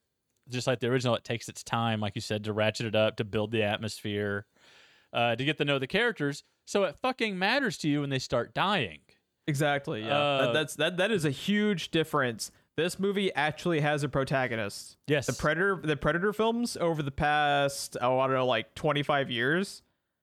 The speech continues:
Speaker 2: have occasionally tried, but they have never been a character you gave two shits about.
Speaker 1: Right.
Speaker 2: Like,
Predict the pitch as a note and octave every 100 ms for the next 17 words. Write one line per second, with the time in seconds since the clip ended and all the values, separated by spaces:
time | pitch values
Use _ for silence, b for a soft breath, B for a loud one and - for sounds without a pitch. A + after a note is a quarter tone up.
0 | _ _ _ _ _ _ _ - - F3
1 | E3 - E3+ - A#3+ C4+ C#4+ C#4 A#3+ -
2 | C4+ B3+ D3+ C3+ C3+ - _ _ _ _
3 | _ _ _ _ - D#3+ G3 E3+ F3+ D3+
4 | E3+ F3 F3 F#3+ F3 G3+ F3+ F#3 F3 D#3+
5 | D#3 D#3 C#3+ C#3 C#3 B2+ - B2+ B2 A#2
6 | G#2 F#2+ - - C3+ A#2+ G#2 - A2+